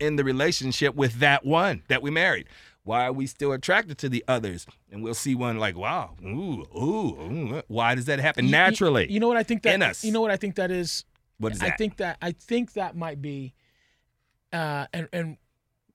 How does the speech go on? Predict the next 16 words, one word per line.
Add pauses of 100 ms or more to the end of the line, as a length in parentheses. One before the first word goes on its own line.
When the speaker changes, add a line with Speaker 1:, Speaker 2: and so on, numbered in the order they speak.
(140)
Speaker 2:
we'll,
we'll
start
winding
it
down.
We'll
kinda
Speaker 1:
Nope,
nope.
Speaker 2:
leave
it
right
here.
Speaker 1:
<laughs>
Okay.